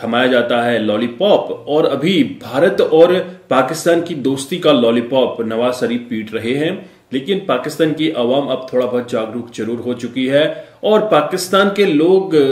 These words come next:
जो जाहिल किस्म के हैं, वो तो यही बोलते हैं कि हम अभी भी भारत से जंग करेंगे,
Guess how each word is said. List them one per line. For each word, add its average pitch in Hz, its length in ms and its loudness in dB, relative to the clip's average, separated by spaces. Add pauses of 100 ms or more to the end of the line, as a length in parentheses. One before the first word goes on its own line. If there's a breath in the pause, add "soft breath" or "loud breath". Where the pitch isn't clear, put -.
(120)
जो 135 240 -2
जाहिल 131 300 2
किस्म 147 320 -4
के 160 120 0
हैं, 170 100 0
वो 151 140 0
तो 151 120 -2
यही 139 240 0
बोलते 135 300 -2
हैं 139 120 -2
कि 147 120 -4
हम 131 200 -2
अभी 123 200 -2
भी 127 120 -2
भारत 113 340 -2
से 127 120 -6
जंग 120 280 -2
करेंगे, 123 440 0